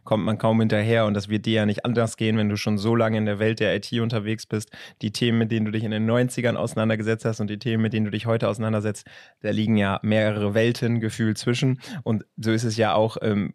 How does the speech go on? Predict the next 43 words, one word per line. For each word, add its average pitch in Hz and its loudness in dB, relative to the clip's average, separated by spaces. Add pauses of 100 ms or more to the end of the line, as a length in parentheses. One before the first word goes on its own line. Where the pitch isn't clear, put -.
(220)
ja, 107 -2
im 104 0
Speziellen 113 0
im 107 0
Bereich 104 -2
W 113 2
lan. 117 2
Heute 117 2
bist 113 -2
du 107 -2 (260)
ganz 113 0
konzentriert, 117 0
äh, 123 4
auf 123 0
das 120 -2
Thema, 120 0
hast 107 -2
eben 113 0
auch 107 0
gesagt, 110 0
es, - -8
äh, 104 -2
ist - -6
im - -6
Cybersecurity-Team, 127 -2
das 110 0
verrät 113 -4
ja 98 2
auch 113 2
schon 113 -2
so 113 0
ein 110 0
bisschen, 110 -2
beim 107 -2
Thema 110 -2
W 110 0
lan 110 0
geht's 107 -4
auch 90 -10
ganz 107 -4
viel 107 -4
um 101 -2
Sicherheit. 120 -2